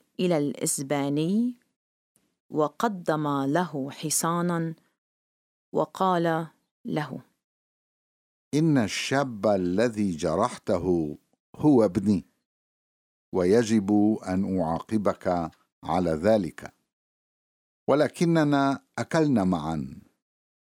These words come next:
Speaker 2: وعاهدتك أن أنجيك من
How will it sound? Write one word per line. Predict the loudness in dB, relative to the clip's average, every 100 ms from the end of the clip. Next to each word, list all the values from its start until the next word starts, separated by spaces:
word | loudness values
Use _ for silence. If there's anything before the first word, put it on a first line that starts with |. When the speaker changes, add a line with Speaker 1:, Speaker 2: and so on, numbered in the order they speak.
| _ _
Speaker 2:
وعاهدتك | 0 0 2 2 2 2 -2 -2 -2 -2 2 2 2 0 -2 _ _ -2
أن | 0 0 2
أنجيك | 4 4 0 2 4 4 2 -2 0 0 -4 -8
من | -4 -2